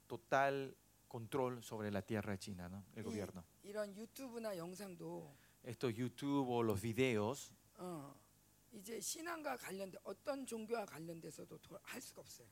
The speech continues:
Speaker 1: ya no pueden ni acceder a ningún video, audio que esté relacionado a la, a la, a las religiones, ¿no?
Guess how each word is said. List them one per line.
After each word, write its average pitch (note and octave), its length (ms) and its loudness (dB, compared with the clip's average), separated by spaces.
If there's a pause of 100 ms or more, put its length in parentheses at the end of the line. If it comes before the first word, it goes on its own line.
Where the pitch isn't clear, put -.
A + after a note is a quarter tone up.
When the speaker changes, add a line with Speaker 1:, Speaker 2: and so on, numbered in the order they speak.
Speaker 1:
ya B2+ 180 6
no C3 100 -2
pueden D3 300 0
ni D3+ 160 0
acceder C3+ 440 2
a B2+ 80 6
ningún B2 460 -4
video, C3 540 4
audio C3+ 460 6
que B2 100 -6
esté B2 160 -2
relacionado A#2+ 540 2
a A#2+ 80 0
la, A2 160 0 (100)
a A2 80 -2
la, G#2+ 120 2 (120)
a G#2+ 80 -6
las G2 140 -2
religiones, G2 640 -6
¿no? G2 100 -10